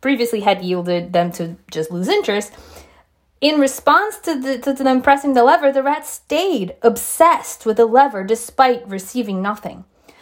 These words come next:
So the rat had grown accustomed to periods of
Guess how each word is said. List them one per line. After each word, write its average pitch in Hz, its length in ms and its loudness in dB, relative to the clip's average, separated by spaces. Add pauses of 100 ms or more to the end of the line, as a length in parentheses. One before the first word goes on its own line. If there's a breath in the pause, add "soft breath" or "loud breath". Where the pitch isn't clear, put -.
(160 soft breath)
So 285 240 0
the 233 160 6
rat 240 440 0
had 233 260 2
grown 233 280 2
accustomed 233 680 -2
to 214 80 -6
periods 262 440 0
of 214 220 -4